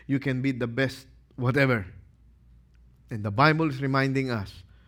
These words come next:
what good is that if you exchange that for your soul? It is just an exchange because look, what will a man give in exchange for his soul?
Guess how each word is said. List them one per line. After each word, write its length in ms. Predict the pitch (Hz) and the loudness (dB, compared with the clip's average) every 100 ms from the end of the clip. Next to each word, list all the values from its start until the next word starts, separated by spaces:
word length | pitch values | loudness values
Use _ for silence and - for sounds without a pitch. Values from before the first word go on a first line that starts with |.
| _ - | _ -18
what 460 | - 131 180 - - | 0 6 6 6 -2
good 260 | 143 180 151 | 6 6 6
is 160 | 139 120 | 2 2
that 260 | 131 117 - - - - - - - | 2 2 0 -14 -20 -20 -20 -20 -2
if 220 | 135 131 | -2 0
you 160 | 127 131 | 0 2
exchange 800 | 123 - - - 190 214 208 - | 0 -2 -8 0 8 10 8 2
that 260 | 143 117 - - - - - - - | 2 2 0 -18 -20 -20 -20 -20 -14
for 200 | - 113 | -6 -4
your 180 | 104 98 | -4 -8
soul? 240 | - 92 85 - - - _ _ - _ - - _ - - - - | -10 -12 -14 -20 -20 -20 _ _ -20 _ -20 -20 _ -20 -20 -20 -6
It 200 | 147 185 | -2 0
is 100 | 160 | 4
just 240 | 185 220 | 4 4
an 140 | 220 220 | 2 -6
exchange 460 | - - 294 185 | -6 -4 -4 -2
because 260 | 185 196 - | 0 0 0
look, 220 | 247 - - - - - | 0 -2 -8 -20 -20 -8
what 300 | 123 175 262 | 6 6 8
will 200 | 262 262 | 4 6
a 60 | 254 | 6
man 300 | 247 226 202 | 8 6 8
give 260 | 277 202 214 - - - | 10 10 8 -2 -10 -2
in 140 | 226 | 0
exchange 600 | 220 - - 156 165 - - - | 0 -2 0 2 2 -2 -14 -20
for 200 | - 233 | 0 4
his 140 | 247 262 | 4 2
soul? 300 | 339 370 | 0 0